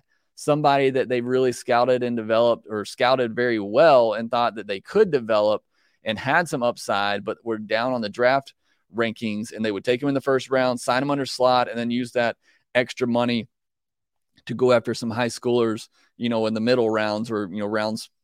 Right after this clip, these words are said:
four through, four through six, like, or seven, where they got A J Smith-Shawver. And that's typically been the strategy. But again, I think Waldrop falling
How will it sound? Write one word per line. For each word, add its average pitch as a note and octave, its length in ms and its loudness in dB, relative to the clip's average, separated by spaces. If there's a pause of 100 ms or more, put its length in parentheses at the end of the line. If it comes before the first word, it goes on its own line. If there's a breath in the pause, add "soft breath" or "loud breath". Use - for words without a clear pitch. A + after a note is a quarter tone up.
(140)
four B2 180 0
through, G#2+ 380 -4 (320)
four B2+ 160 -2
through A2+ 180 -6
six, B2 400 -2
like, G2+ 140 -2
or G2 100 -6
seven, B2+ 380 0
where A2 100 0
they G#2 80 0
got A2+ 200 4
A A#2 140 -2
J A#2 160 -2
Smith-Shawver. A#2+ 760 2 (540 soft breath)
And C3 120 0
that's E3+ 180 2
typically E3 480 2
been C#3+ 280 0
the D3 60 -2
strategy. C#3+ 640 0
But C#3+ 140 2
again, C3+ 420 -2 (300)
I B2 140 2
think D3+ 180 -4
Waldrop C3 440 0 (260)
falling C3+ 500 0